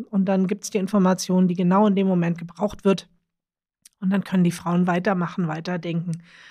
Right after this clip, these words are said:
und weiter ihren Weg gehen. Aber ich will wirklich auch nochmal betonen, dass wir auch den Unternehmen nutzen. Denn wenn jemand gut vorbereitet an ein Bewerbungsverfahren geht, sich mit der Stelle wirklich auseinandergesetzt hat, mit den eigenen Kompetenzen wirklich auseinandergesetzt hat,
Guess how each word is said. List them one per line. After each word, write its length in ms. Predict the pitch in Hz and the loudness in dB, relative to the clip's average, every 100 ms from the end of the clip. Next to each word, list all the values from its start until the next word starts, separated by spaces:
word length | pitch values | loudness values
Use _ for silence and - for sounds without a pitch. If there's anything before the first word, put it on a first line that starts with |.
| - - - | -20 -14 2
und 480 | 180 175 - - - | 4 4 0 -16 -6
weiter 280 | 175 170 180 | -2 0 0
ihren 360 | 175 180 175 | 0 4 4
Weg 260 | 160 175 175 | 4 -2 -2
gehen. 320 | 165 160 156 _ _ - - - - | -8 -8 -8 _ _ -20 -20 -14 2
Aber 140 | 202 | 4
ich 140 | 220 - | 4 2
will 160 | 247 | 4
wirklich 320 | 247 294 269 | 4 4 0
auch 60 | 277 | 4
nochmal 240 | 240 233 | 4 6
betonen, 440 | 220 214 226 247 254 | 4 0 2 4 4
dass 180 | 226 - | 0 -2
wir 120 | 202 | -4
auch 80 | - | -2
den 160 | 220 | 0
Unternehmen 560 | 214 220 208 220 214 160 | 0 4 6 6 6 2
nutzen. 500 | 139 - - 175 - _ - | -4 -10 -12 -14 -20 _ -4
Denn 160 | 208 208 | 2 4
wenn 140 | 208 | 4
jemand 560 | 196 214 226 220 208 - | 4 2 2 0 -2 -6
gut 240 | 269 311 | -2 -2
vorbereitet 600 | - 277 247 214 208 214 | 2 2 4 2 0 -2
an 120 | 190 202 | 0 0
ein 40 | |
Bewerbungsverfahren 920 | 185 202 226 240 - 175 - 160 156 | 2 2 2 0 -2 -10 -6 -4 -4
geht, 280 | 151 156 - | -8 -14 -12
sich 180 | 202 - | -10 -4
mit 140 | 202 | -2
der 120 | 214 220 | 0 0
Stelle 460 | - 233 240 185 | 2 4 4 4
wirklich 320 | 226 269 240 | 2 0 -2
auseinandergesetzt 960 | 226 220 190 190 226 196 165 160 - - | 0 0 0 0 0 -2 -2 -4 -6 -8
hat, 160 | 170 190 | -8 -8
mit 120 | 180 | -8
den 140 | 185 | -6
eigenen 320 | 202 214 214 | 0 0 0
Kompetenzen 760 | 208 202 196 190 208 240 208 180 | 0 0 0 2 4 4 2 4
wirklich 340 | 214 220 202 | 2 0 -8
auseinandergesetzt 960 | 175 202 175 170 165 165 165 165 - - | -4 -2 0 0 0 0 -2 -4 -6 -6
hat, 180 | 156 | -8